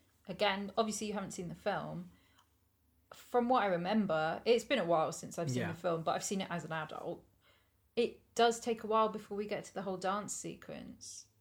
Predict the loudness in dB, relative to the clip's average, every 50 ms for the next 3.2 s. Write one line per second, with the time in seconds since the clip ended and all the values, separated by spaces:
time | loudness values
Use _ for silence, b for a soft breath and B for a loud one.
0 | _ 0 2 2 2 0 -2 -6 -4 0 2 2 2 2 0 -6 -16 _ -10 -10
1 | -10 -10 -6 -2 -2 0 0 -2 -4 -6 -8 -8 -6 -4 -2 -2 -2 -2 -4 -6
2 | -10 -16 _ _ _ _ _ _ _ _ -12 -6 -4 -2 -2 -2 -2 -2 -2 -2
3 | -2 -2 -2 -4